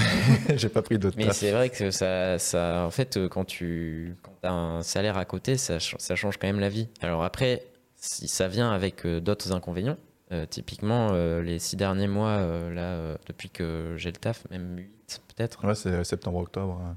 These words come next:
Speaker 1: ouais.
Speaker 2: Ouais, enfin, ça
Speaker 1: Ouais.
Speaker 2: fait peut-être, euh, ça va peut-être faire huit mois maintenant ou quelque chose comme ça. Mais, euh, après, ça a d'autres inconvénients. Bah, typiquement, ça veut dire que je,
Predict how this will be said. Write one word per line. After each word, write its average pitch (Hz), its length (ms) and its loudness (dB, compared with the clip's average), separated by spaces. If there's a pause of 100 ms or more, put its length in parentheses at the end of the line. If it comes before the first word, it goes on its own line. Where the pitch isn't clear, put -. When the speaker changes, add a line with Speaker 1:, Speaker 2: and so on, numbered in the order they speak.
(160)
Speaker 1:
ouais. 104 60 2
Speaker 2:
Ouais, 107 120 2
enfin, 95 200 -2
ça - 160 -6
Speaker 1:
Ouais. 92 60 -4
Speaker 2:
fait 92 100 -2
peut-être, - 380 -6
euh, 85 180 0
ça 82 160 -4
va 87 80 0
peut-être - 200 -8
faire 92 160 -2
huit 95 140 2
mois 101 140 2
maintenant 98 360 0
ou 95 40 -6
quelque - 200 -10
chose - 140 -8
comme 87 120 -4
ça. 107 180 0 (420)
Mais, 92 300 2
euh, 90 760 4 (840)
après, 143 300 2
ça 127 160 2
a - 20 4
d'autres 101 260 0
inconvénients. 104 460 2
Bah, 80 120 0
typiquement, - 360 -2
ça 110 120 -2
veut 90 40 2
dire 104 140 0
que - 100 -2
je, - 120 -8